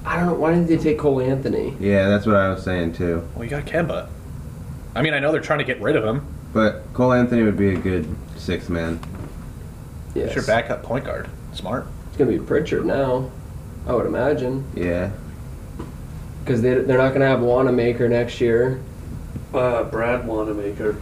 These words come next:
Speaker 1: And he was pretty much the backup point guard most of the year.
Speaker 2: Yeah, basically.
Speaker 3: Did he play?
Speaker 2: Yeah.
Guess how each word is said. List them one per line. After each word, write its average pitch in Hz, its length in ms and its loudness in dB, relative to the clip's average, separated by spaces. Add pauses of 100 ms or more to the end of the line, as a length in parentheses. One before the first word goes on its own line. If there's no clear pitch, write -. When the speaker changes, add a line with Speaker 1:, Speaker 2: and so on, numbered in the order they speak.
Speaker 1:
And 120 160 4
he 131 120 6
was 139 160 6
pretty 135 220 4
much 127 240 2
the 123 100 0
backup 123 420 4
point 143 240 2
guard 90 220 0
most 78 240 -2
of 78 60 -8
the 76 60 0
year. 101 300 0 (160)
Speaker 2:
Yeah, 90 300 -2 (540)
basically. - 480 0 (140)
Speaker 3:
Did 104 80 -8
he - 60 -4
play? 101 300 2
Speaker 2:
Yeah. 101 240 2